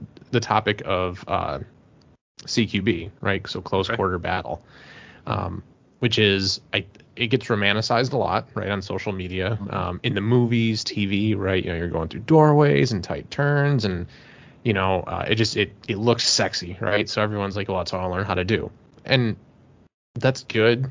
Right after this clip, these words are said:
Speaker 1: you know. I mean, if it, if it, uh, is something that drives you to want to be better and be more proficient with a firearm,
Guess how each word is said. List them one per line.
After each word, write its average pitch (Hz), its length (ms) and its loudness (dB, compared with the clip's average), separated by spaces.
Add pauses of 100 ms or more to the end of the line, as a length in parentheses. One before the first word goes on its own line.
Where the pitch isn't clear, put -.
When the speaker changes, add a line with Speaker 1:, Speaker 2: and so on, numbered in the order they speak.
(140)
Speaker 1:
you 104 140 -2
know. 95 80 2
I 95 60 2
mean, 98 160 0
if 98 160 -2
it, 196 140 4
if 110 160 0
it, 101 280 0
uh, 90 440 -4 (440)
is - 140 0
something 104 280 0
that 92 100 0
drives 92 380 -2
you 95 120 -2
to 101 160 -6
want 90 280 -4
to 92 380 -4 (420)
be 107 180 0
better 98 300 0
and 92 120 -4
be 90 120 -4
more 90 220 -4
proficient - 640 -4
with 92 260 -4
a - 80 -8
firearm, 104 640 0